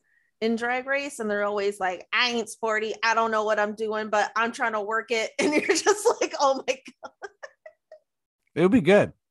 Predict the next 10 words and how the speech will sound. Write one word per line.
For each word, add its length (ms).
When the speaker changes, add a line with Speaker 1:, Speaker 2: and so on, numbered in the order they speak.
Speaker 2:
RuPaul, 600
uh, 460
RuPaul 440
Empire, 500
Speaker 1:
God. 100
Speaker 2:
we, 140
we 100
know 120
you're 180
listening, 420